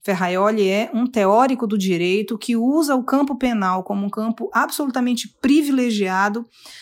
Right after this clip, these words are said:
pra mostrar aquilo que ele deseja, que é exatamente a questão da tensão entre as liberdades de um lado e o poder do outro. E, como desde já de Mon-,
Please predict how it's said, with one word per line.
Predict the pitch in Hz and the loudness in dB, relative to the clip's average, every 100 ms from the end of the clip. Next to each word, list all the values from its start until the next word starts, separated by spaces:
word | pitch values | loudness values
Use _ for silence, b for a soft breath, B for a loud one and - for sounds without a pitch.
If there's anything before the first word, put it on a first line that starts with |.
| B | B
pra | - 233 | 2 4
mostrar | 233 240 - - - 214 247 311 | 4 2 -2 -8 -2 2 4 4
aquilo | 294 - 277 269 | 0 -2 0 0
que | 254 | 0
ele | 233 | 2
deseja, | 220 220 190 202 220 247 247 | 4 4 4 4 4 2 -2
que | |
é | 240 | -4
exatamente | 226 240 240 214 226 | -2 -2 -2 -2 -4
a | 233 | -4
questão | 233 214 233 | -2 -2 -2
da | 233 233 | -2 0
tensão | 269 277 269 - 247 277 302 B B B | 2 2 2 2 4 4 2 B B B
entre | 226 220 226 | -4 -2 -2
as | 214 | 0
liberdades | 214 214 220 196 190 196 196 196 | 0 2 2 0 0 0 0 -2
de | 196 240 | -2 0
um | 262 | 2
lado | 214 220 247 226 | 2 2 2 -2
e | 220 | -4
o | 240 | -6
poder | - 254 247 180 202 202 | -4 -2 0 4 4 4
do | 208 | 2
outro. | 247 202 208 220 240 B B B | 0 2 0 -2 -14 B B B
E, | B 254 330 349 | B 2 2 0
como | 233 226 220 226 | -2 0 -2 -2
desde | 196 247 233 | 2 4 2
já | 214 208 | 2 0
de | 196 | 2
Mon-, | 202 196 | 0 -2